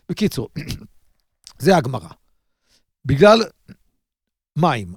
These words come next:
עכשיו, רבותיי, איך זה מתקן פתאום? איך, איך זה עשה שהמים יהיו מתוקים? לוקחים עץ מר, שופכים, זורקים אותו על מים מרים, וזה נהיה מתוק. אז חז"ל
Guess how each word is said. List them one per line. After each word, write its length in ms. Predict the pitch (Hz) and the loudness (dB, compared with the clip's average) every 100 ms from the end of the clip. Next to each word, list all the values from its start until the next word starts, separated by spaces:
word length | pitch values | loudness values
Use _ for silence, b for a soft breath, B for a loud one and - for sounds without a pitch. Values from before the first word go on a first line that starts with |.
| _ | _
עכשיו, 320 | 139 - 277 240 | -6 0 0 2
רבותיי, 500 | 165 135 202 170 156 | 0 2 2 2 0
איך 240 | - 269 247 | -4 -4 -2
זה 160 | 165 | -2
מתקן 460 | 226 180 - - 208 | -2 -4 -6 -2 -2
פתאום? 260 | - 175 190 | -2 -4 -4
איך, 100 | 254 247 165 | -4 -2 -4
איך 180 | 196 220 | -2 -2
זה 200 | 165 214 | 0 0
עשה 400 | 165 - 208 151 196 B B B | 0 -2 0 -2 -4 B B B
שהמים 420 | - 165 185 190 | -6 -2 0 0
יהיו 140 | 175 185 | 0 -2
מתוקים? 420 | 175 - - 101 87 - b b - | -2 -6 -10 -16 -14 -16 b b -4
לוקחים 400 | 151 233 294 262 - - | -2 -2 -4 -8 -10 0
עץ 380 | 262 - - - _ | 0 0 -12 -14 _
מר, 680 | 156 151 185 208 156 117 107 95 - _ _ _ b b b | -2 2 4 4 4 0 -10 -16 -20 _ _ _ b b b
שופכים, 760 | - - 196 - - 254 277 269 | -10 0 0 0 -2 0 0 0
זורקים 500 | 143 196 165 262 269 | 6 6 6 0 2
אותו 200 | - 233 | 6 8
על 140 | 196 | 8
מים 400 | 196 220 233 240 214 _ _ _ _ 139 151 175 202 | 6 6 4 2 -4 _ _ _ _ -8 -4 -4 -2
מרים, 520 | 220 226 226 226 147 107 92 _ _ B B B | 2 4 6 6 6 0 -6 _ _ B B B
וזה 160 | 143 170 | 4 4
נהיה 200 | 233 226 | 6 2
מתוק. 440 | 208 - 147 - - | 2 -2 -8 -8 -8
אז 100 | 180 | -2
חז"ל 300 | 240 254 | 2 4